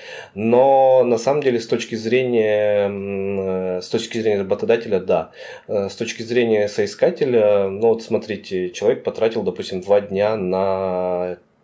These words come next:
э, тестовое задание, он его отправил посмотреть. Э, с той стороны его смотрит, скорее всего, лид или техдир. Э, у него на самом деле очень мало времени. Он может это перепоручить, проверить кому-нибудь еще.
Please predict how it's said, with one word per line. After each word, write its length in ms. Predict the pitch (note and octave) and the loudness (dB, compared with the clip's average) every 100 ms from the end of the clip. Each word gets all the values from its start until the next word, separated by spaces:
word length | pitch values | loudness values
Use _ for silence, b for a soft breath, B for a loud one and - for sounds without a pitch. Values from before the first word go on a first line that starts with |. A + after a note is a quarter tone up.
| - | -4
э, 120 | G2 - | -4 -2
тестовое 320 | A2 - F#2+ | -4 -2 -2
задание, 440 | F2+ F2 E2+ E2 | 0 0 0 0
он 160 | G#2 A#2 | -2 -2
его 200 | G2+ F#2+ | 0 0
отправил 520 | F2+ - G2 G2+ F2+ | 0 0 2 2 0
посмотреть. 680 | - - F#2 F2 F2 D#2+ - B B B B B | -4 -8 -8 -6 -8 -10 -12 B B B B B
Э, 380 | G#2+ G#2 G#2 G2+ | 0 2 2 -2
с 80 | - | -2
той 140 | D#3+ | 0
стороны 760 | E3+ - A2+ G#2+ B2 D3+ D3 C3 | 2 2 4 4 4 4 4 2
его 240 | G#2 G#2+ | 2 2
смотрит, 360 | A2+ A2 A2 - | 2 2 -2 -2
скорее 260 | - G#2 G#2 | -4 -2 -2
всего, 240 | - G2 | -4 -4
лид 360 | G2 D3 - G#2 | -2 -4 -6 -8
или 120 | G2 | -10
техдир. 580 | - F#2+ F2+ A2 C#3+ - B B B - | -6 -6 -4 -2 -2 -2 B B B -4
Э, 600 | G#2+ G#2 G#2 G2+ G2 F#2+ | 0 0 0 0 0 0
у 80 | G2+ | 4
него 140 | C#3+ | 4
на 80 | B2+ | 4
самом 220 | - G#2 | 2 0
деле 160 | G2+ G#2 | 2 2
очень 200 | G2+ G2 | 0 -2
мало 220 | F#2+ F#2+ | 0 0
времени. 400 | F2+ F2 E2+ D2+ - _ _ B B B B B - | -2 -4 -6 -8 -14 _ _ B B B B B 0
Он 160 | C3+ | 2
может 380 | C#3 C3+ C#3+ A#2+ | 4 2 2 2
это 640 | A#2 A2+ A2 G#2+ G#2 G2+ - | 0 4 4 6 6 4 2
перепоручить, 720 | B2+ A#2+ A#2 A2+ A2 C3+ - | 0 2 2 2 -2 -8 -4
проверить 420 | G#2+ G2+ G#2+ A2 | 0 2 0 -2
кому-нибудь 480 | - G2+ G2+ F#2+ F2+ | -6 -4 -4 -4 -10
еще. 360 | F#2 - D#2+ | -10 -6 -6